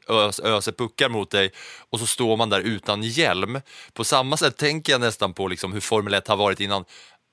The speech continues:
Att man ens har kört så länge utan den här halon, det känns så sjukt att det, att det har hållit på i så lång tid. Nu när den är på plats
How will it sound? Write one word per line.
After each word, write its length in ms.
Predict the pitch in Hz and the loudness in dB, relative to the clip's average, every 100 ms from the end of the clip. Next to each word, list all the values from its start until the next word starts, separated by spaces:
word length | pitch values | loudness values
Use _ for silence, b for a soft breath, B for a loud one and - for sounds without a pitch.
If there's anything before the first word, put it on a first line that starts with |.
| _ | _
Att 200 | - 131 | -4 -2
man 160 | 131 131 | -2 -2
ens 360 | 101 101 - - _ _ - | -2 -2 -4 -6 _ _ -8
har 140 | 135 | -4
kört 520 | 127 - 180 90 - - | -2 2 2 0 -4 -10
så 220 | - 127 | -4 0
länge 560 | 123 151 127 113 151 - | 2 0 -2 -4 -4 -6
utan 480 | - 156 104 - 160 | -4 -6 -4 -2 0
den 140 | 156 113 | 0 0
här 140 | 92 | 0
halon, 480 | 107 113 95 90 85 b b b | 2 2 2 -2 -6 b b b
det 140 | 117 | -2
känns 360 | 120 123 107 95 | 0 0 0 -2
så 180 | - 110 | -4 -6
sjukt 840 | - - 185 107 92 - - - _ _ | -10 -4 -2 -2 -6 -8 -8 -10 _ _
att 180 | 107 113 | -2 0
det, 240 | 110 110 107 | 2 2 2
att 140 | 110 | -2
det 80 | 107 | 0
har 240 | 104 104 | 2 2
hållit 240 | 98 110 92 | 2 0 -2
på 200 | 117 107 | -2 -2
i 20 | |
så 120 | - | -2
lång 160 | 104 98 | -6 -6
tid. 360 | - 127 85 | -8 -10 -8
Nu 180 | 113 123 | -6 -4
när 100 | 113 | 0
den 80 | 113 | 2
är 120 | 107 | 2
på 100 | - | 0
plats 440 | - 131 - - | 0 0 0 -6